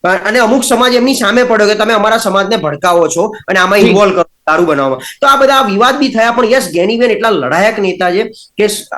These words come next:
Speaker 1: એક મહિના પહેલા અમે એવું કહેતા હતા કે છવ્વીસ માંથી છવ્વીસ ભાજપને મળે છે, કેકવોક દેખાઈ રહ્યું છે, કોંગ્રેસની કોઈ તૈયારી નથી, એક પણ સીટ મળે એવી નથી. એની સામે ગેનીબેનનું નામ જાહેર થતા જ આ સીટ
Speaker 2: હમ.
Speaker 1: એટલી પ્રબળ બની ગઈ કે ક્યાંક ને ક્યાંક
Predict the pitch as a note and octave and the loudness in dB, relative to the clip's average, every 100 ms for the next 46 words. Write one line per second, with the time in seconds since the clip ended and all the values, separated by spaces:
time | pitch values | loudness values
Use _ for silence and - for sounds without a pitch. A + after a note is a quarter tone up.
0 | - - E3+ E3+ D#3 B3+ D#4 B3 A#3 A#3+ | -14 -14 -10 -4 -2 -2 0 0 0 0
1 | A3 G#3 G3 G3 F#3+ G3+ D#3 C#3+ C#3+ E3 | 0 0 0 2 0 -2 -4 -4 -6 -6
2 | - - - G3+ G3 G3 E3+ F3+ G#3+ G3+ | -8 -16 -4 -2 -2 -4 -2 -2 -2 -2
3 | F#3+ G3 F3 G3 C#3 C3 D3 F3 G#3 G3 | -2 -2 -4 -4 -4 -4 -4 -2 -2 0
4 | F#3+ G3 G#3+ G#3+ - _ - G3+ G3 G3+ | -2 0 -2 -4 -14 _ -2 0 2 0
5 | F#3+ E3 D#3+ F#3 G#3 G#3 G3+ A#3 A3+ F3+ | 0 -2 -2 0 2 2 2 -2 0 -2
6 | F#3+ G#3 G#3 G#3 G#3 G3 C3+ D3+ G#3 A#3+ | 0 0 -2 0 0 0 -2 -2 0 0
7 | A3+ A#3+ C4 - _ C4+ D4 - E4 E4+ | 0 0 -4 -10 _ -2 -2 0 0 2
8 | D4+ C4+ A#3 G#3 F#3+ F#3 E3+ C4+ - _ | 0 2 2 2 0 0 -2 -4 -10 _
9 | A#3+ C#4+ F4 C4 B3 B3 D#3 F3 C#4 C4+ | -2 2 2 2 2 0 0 0 0 0
10 | C4+ C#4 G#3 A#3+ G3+ E3+ G3 A#3 A#3 G3+ | 0 0 0 0 0 0 0 -2 -4 -6
11 | G3+ C#4 A#3+ - - _ _ A3 C4+ B3 | -2 0 0 -4 -16 _ _ -2 0 2
12 | A#3+ G#3 F3 G3 - _ - A3 D#4+ D4 | 2 2 0 -4 -6 _ -6 0 2 2
13 | G3+ G3 F#3+ A#3 C4+ - G3+ A#3+ C#4+ C#4+ | 2 2 0 0 -2 -2 -2 -2 0 0
14 | C4 | 0